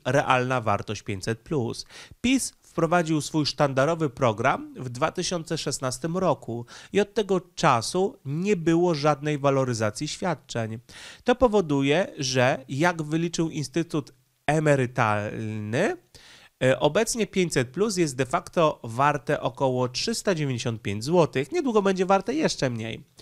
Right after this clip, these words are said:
Nie potwierdzam, nie zaprzeczam. Instytut obliczył też,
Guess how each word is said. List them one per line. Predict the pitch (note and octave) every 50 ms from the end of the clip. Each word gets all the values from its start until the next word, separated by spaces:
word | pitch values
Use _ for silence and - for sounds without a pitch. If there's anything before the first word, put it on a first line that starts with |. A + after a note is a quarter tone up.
| - - - - - - - -
Nie | F3 A3+ B3+
potwierdzam, | - B3 G#3 - - D#3+ D#3+ D3 C#3 D3+ D3+ C3+ C3
nie | B2 A2+
zaprzeczam. | G#2+ B2 B2 - - F#3 F3 - - A#2+ G#2+ G#2 G2+ G2+ G#2 -
Instytut | F#3+ G#3 G#3 - E4 D#4+ - E4+ G3 G#3
obliczył | F#3+ E3+ D#3 D3+ C#3 A#2 - D3 D#3+ F#3 F#3+
też, | - - B2+ A2 G#2+ A#2+ F3+ F3+ - - -